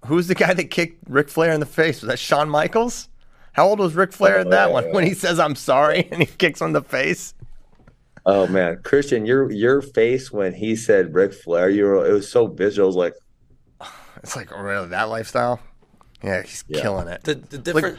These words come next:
Speaker 1: literally one of the saddest thirty for thirties ever. It's about Ric Flair.
Speaker 3: Okay, I didn't mean that. I
Speaker 1: You
Speaker 3: was
Speaker 1: love
Speaker 3: solely
Speaker 1: it.
Speaker 3: just
Speaker 1: You hate parents.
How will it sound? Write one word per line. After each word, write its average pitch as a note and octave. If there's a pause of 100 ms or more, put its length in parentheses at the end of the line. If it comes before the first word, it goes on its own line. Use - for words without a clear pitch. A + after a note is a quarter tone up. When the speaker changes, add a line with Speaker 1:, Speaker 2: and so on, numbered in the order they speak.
Speaker 1:
literally E3+
one D#3+
of C#3+
the C3
saddest B2+
thirty B2
for A2+
thirties G#2+
ever. G2+ (300)
It's -
about F2
Ric F#2+
Flair. E2 (120)
Speaker 3:
Okay, - (120)
I -
didn't G3+
mean C3+ (280)
that. B2
I C3
Speaker 1:
You C3
Speaker 3:
was A2+
Speaker 1:
love A2
Speaker 3:
solely G#2+
Speaker 1:
it. -
Speaker 3:
just - (160)
Speaker 1:
You D#3+
hate C#3
parents. B2